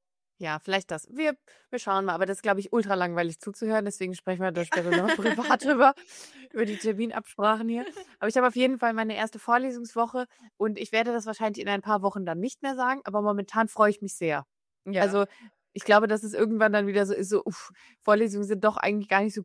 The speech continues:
Speaker 1: cool, wie ich's mir grad vorstelle, aber ich hab ein paar spannende Sachen, glaub ich, dabei und da werd ich auf jeden Fall die Woche dann mal drüber berichten. Und ansonsten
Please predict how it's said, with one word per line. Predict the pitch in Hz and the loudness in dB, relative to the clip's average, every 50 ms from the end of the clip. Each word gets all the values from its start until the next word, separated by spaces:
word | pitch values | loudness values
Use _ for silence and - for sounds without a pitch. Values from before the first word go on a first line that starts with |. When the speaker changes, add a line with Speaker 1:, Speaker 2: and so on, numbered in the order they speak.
| - - | -6 -2
Speaker 1:
cool, | 247 233 226 202 | 0 0 0 0
wie | 208 - | -4 -6
ich's | 202 - - | -8 -6 -4
mir | 202 180 | -6 -2
grad | - 180 185 - | -2 -2 -4 -2
vorstelle, | - 226 240 254 - - 262 254 254 262 254 - - | -4 -4 -4 -4 -6 -8 -8 -8 -6 -6 -8 -6 -6
aber | 196 202 | -6 -6
ich | 208 - 220 | -4 -2 -4
hab | 208 | -4
ein | 214 208 | -4 -4
paar | 214 220 | -6 -8
spannende | - - - 208 214 226 220 208 | -8 -2 -2 0 0 0 -2 2
Sachen, | 196 208 214 - 240 226 | 0 0 0 0 -6 -6
glaub | 214 220 208 196 | -4 -2 -2 -2
ich, | 208 - | -4 -6
dabei | 185 180 180 180 202 220 - | -6 -2 2 4 4 4 2
und | - | 0
da | 196 196 180 | -2 -2 -2
werd | 190 196 - | -2 -6 -6
ich | - | -8
auf | - | -6
jeden | - 196 196 190 | -4 -4 -4 -2
Fall | - 185 175 | -4 -6 -6
die | 180 170 | -4 -6
Woche | 170 175 - 180 | -6 -6 -4 -2
dann | 170 165 160 165 170 - _ _ _ _ _ _ _ | -2 -2 -2 -2 -6 -10 _ _ _ _ _ _ _
mal | - 170 | -4 -4
drüber | 165 - 185 170 170 160 | -2 -2 -2 -2 -2 -2
berichten. | 160 156 156 151 - - - - - - - - _ _ _ _ _ _ _ _ _ _ _ | -2 -6 -8 -8 -10 -12 -18 -20 -20 -20 -20 -20 _ _ _ _ _ _ _ _ _ _ _
Und | 180 | -2
ansonsten | 185 180 170 190 185 185 180 - - 185 185 185 185 | 0 0 2 2 2 2 0 -2 -2 -2 0 0 -2